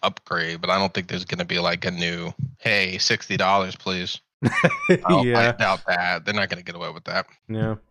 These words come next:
Speaker 2: Um, so my unpopular gaming opinion this week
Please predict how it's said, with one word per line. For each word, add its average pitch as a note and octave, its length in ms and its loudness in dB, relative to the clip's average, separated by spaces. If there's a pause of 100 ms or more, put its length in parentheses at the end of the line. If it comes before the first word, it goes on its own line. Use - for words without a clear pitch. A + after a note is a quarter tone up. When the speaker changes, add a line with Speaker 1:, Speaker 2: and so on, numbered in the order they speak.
(340)
Speaker 2:
Um, A2+ 640 -2 (360)
so F3+ 140 6
my G#3 240 6
unpopular E3 500 4
gaming C3 420 0
opinion B2 460 -2
this A#2+ 220 -4
week A#2+ 300 -2